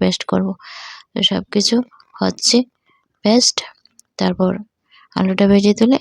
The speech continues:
এই যে পেঁয়াজ কুচি দিয়ে দিলাম, মোটা তেজপাতা দিয়ে চিকেনটা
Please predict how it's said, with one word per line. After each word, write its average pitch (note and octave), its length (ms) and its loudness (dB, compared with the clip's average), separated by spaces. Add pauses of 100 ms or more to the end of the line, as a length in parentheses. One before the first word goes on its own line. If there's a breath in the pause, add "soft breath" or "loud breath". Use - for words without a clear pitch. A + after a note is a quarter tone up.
এই F3+ 80 0
যে G3 120 0 (240)
পেঁয়াজ G3 260 0
কুচি F#3+ 240 0
দিয়ে F#3+ 220 4
দিলাম, F#3+ 260 2 (600 loud breath)
মোটা F#3 300 -4
তেজপাতা F#3 520 -2
দিয়ে G3+ 200 2 (480 soft breath)
চিকেনটা F#3 440 -2